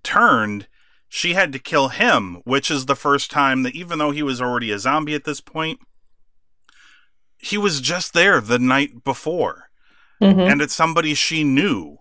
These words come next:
Speaker 1: This is the first time I think she had to do something like that. This all made it grounded and more personal. And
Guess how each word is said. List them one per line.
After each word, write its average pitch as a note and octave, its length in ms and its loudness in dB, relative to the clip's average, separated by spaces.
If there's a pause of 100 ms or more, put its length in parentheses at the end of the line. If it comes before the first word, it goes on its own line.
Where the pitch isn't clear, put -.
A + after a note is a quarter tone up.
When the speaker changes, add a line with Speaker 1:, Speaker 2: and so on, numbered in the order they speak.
Speaker 1:
This C3 160 -10
is D#3 100 -10
the D3+ 100 -2
first D#3 260 -4
time D3+ 140 0
I C#3 80 2
think C3+ 220 -4
she C#3 160 -2
had C3+ 160 0
to B2+ 60 -4
do A#2+ 260 -4
something A#2+ 400 0
like A2+ 180 -2
that. A#2+ 240 0
This A#2 160 -8
all B2+ 280 0
made A#2 260 -2
it A2 200 -2 (480)
grounded A#2 400 2
and A2 140 -2
more G#2 140 0
personal. G2+ 760 -2
And G2+ 460 -2